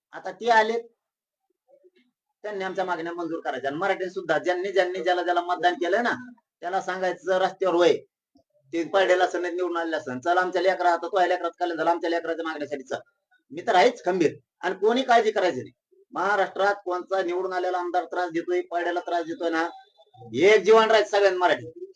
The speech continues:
तो का बाप नाही आपला, अजिबात कोणाच्या दहशती द्यायचा नाही, भ्यायचा, भ्यायचं काही कारण नाही. लय शहाणपणा करीत असला ना, पुऱ्या राज्यातलेच मराठी तिथं जाऊ. इथं मराठ्यांना कुठेही धक्का लागणार नाही, त्याला त्रास होणार नाही,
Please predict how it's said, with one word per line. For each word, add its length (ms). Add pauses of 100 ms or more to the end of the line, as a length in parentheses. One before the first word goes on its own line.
(120)
तो 60
का 100
बाप 340
नाही 140
आपला, 240 (2000)
अजिबात 380
कोणाच्या 360
दहशती 380
द्यायचा 280
नाही, 140
भ्यायचा, 300
भ्यायचं 220
काही 160
कारण 240
नाही. 100 (240)
लय 200
शहाणपणा 400
करीत 180
असला 240
ना, 100 (300)
पुऱ्या 200
राज्यातलेच 460
मराठी 320
तिथं 260
जाऊ. 120 (920)
इथं 280
मराठ्यांना 480
कुठेही 380
धक्का 360
लागणार 340
नाही, 160 (520)
त्याला 180
त्रास 280
होणार 260
नाही, 180